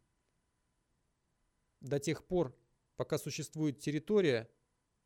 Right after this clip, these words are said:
связанная с любовью какого-то отдельного лица,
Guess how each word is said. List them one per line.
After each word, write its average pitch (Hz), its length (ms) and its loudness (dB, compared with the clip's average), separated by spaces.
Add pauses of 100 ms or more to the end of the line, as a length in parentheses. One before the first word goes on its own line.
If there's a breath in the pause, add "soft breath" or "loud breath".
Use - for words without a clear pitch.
(280)
связанная 139 500 0
с - 100 -8
любовью 156 420 0
какого-то 143 480 0
отдельного 139 680 -2
лица, 131 500 -2